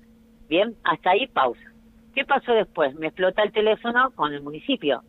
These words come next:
y está bien, porque los puntos limpios dependen del municipio. Sí es verdad que está bajando la llegada de plástico a la O N G, ¿sí?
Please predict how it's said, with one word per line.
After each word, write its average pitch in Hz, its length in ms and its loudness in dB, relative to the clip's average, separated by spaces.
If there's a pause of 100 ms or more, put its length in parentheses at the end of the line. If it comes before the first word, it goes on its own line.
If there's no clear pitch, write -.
y 131 120 -2
está 151 240 0
bien, 196 280 0
porque 131 300 -8
los 131 140 -2
puntos 208 340 -6
limpios 226 280 -2
dependen 175 380 -4
del 147 120 -6
municipio. 147 520 -8 (760)
Sí 294 100 2
es 302 140 2
verdad 220 380 2 (880)
que 160 320 2
está 202 480 0 (100)
bajando 202 720 0 (320)
la 143 140 0 (100)
llegada 190 340 4
de 151 140 2
plástico 135 500 -6 (160)
a 123 120 -2
la 123 80 2
O 131 40 -2
N 131 140 -4
G, - 180 -6 (840)
¿sí? 147 200 -6